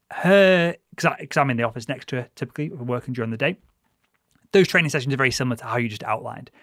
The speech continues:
of, "Hey, here's the key concepts, here's fifty minutes of training, grab a break. Now we're gonna come back, we're gonna split into smaller groups, you're gonna discuss what we've just been through, ask any questions to the, I guess, team leaders within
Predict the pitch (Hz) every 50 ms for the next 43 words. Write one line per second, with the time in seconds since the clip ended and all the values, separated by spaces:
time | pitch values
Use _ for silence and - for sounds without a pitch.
0 | _ _ - - 120 113 110 - _ _ _ - - 151 156 156 143 _ _ _
1 | _ - - 196 185 - 170 - - 175 156 - 147 135 135 127 - 131 - -
2 | - - _ _ _ _ _ _ _ _ - 123 131 135 131 117 - _ _ _
3 | _ _ _ _ - - - - - 226 214 - 196 175 170 165 - - 123 -
4 | 143 139 135 131 127 131 - _ _ _ _ _ _ - 175 175 165 156 139 135
5 | 131 127 127 120 - - - _ _ - 135 123 123 120 120 120 120 - - 190
6 | 175 147 139 135 - - - 123 123 120 - - - 170 - 165 - - - -
7 | 180 170 156 135 117 120 120 123 - - 131 127 127 113 123 117 - - 196 175
8 | - - 170 147 143 135 123 - 131 - - 123 117 117 117 - 120 117 117 113
9 | _ _ _ _ _ - 170 160 - - 165 151 - - 143 131 - - 139 127
10 | 127 - - - 131 120 113 120 117 113 120 - - 107 101 - - - 196 175
11 | 151 143 139 143 135 131 135 127 - - 120 120 127 120 120